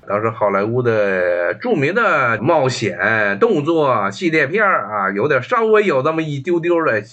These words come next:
当时小的时候看的还提心吊胆的，这恐怖色彩的木乃伊系列，还是里面的男主，所以印象太深了。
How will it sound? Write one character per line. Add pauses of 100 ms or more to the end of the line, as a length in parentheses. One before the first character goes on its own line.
(140)
当
时
小
的
时
候
看
的
还
提
心
吊
胆
的，
这
恐
怖
色
彩
的 (160)
木
乃
伊
系
列， (480)
还
是
里
面
的
男
主， (180)
所
以
印
象
太
深
了。